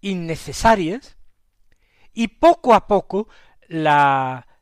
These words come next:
situación económica de la familia fue empeorando hasta el punto de que se ve obligado a, eh, vender la farmacia.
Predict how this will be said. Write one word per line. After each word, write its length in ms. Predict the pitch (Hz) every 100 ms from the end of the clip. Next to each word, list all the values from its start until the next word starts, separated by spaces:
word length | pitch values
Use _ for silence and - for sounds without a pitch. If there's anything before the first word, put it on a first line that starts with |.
| _
situación 640 | - 214 202 190 302 285
económica 800 | 247 214 208 294 285 208 - 175
de 100 | 160
la 80 | 156
familia 640 | - 147 160 143 127 185 - - _ _ _
fue 360 | - 220 -
empeorando 960 | - 269 302 - 202 185 233 160 139 214 _ _ - - -
hasta 280 | 226 - 175
el 120 | 165
punto 600 | - 285 247 - 185 240
de 240 | 165 143 -
que 280 | - 135 123 _ _
se 240 | - 185
ve 180 | 180 254 -
obligado 720 | 220 220 240 208 185 165 233 - _ _ _ _
a, 280 | 165 185 220 _ - _
eh, 140 | - 156
vender 760 | 170 160 185 165 139 190 202 180
la 100 | 180
farmacia. 720 | - 151 123 110 - -